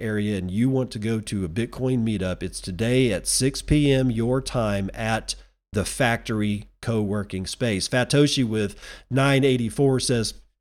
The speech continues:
"Thought you'd be interested in this story.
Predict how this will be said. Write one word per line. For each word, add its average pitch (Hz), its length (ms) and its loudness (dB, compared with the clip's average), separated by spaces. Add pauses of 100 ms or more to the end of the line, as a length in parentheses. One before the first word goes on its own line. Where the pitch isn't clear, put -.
(420)
"Thought 135 340 2
you'd 135 180 6
be 123 160 6
interested 120 420 0
in 117 120 2
this 120 140 2
story. 98 400 0